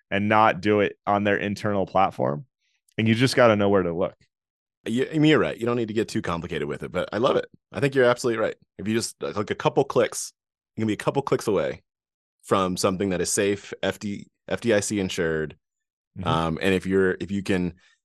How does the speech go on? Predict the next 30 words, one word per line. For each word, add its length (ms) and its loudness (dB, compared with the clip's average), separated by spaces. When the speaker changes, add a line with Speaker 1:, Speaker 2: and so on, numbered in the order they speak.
Speaker 2:
have 160 2
your 80 2
savings 440 2
sit 220 -2
somewhere 280 -2
for 100 -8
about 180 -2
six 260 -4
months, 300 -4
you 60 -2
can 120 0
make 160 0
a 280 0
pretty 220 0
decent 580 -2
increased 420 2
return 340 0
from 140 -4
what 80 -2
you 80 -4
get 140 0
on 80 -2
the 80 -2
normal 320 0
high 140 -4
yield 180 0
savings, 400 0
and 100 -6
especially 800 2
on 400 -4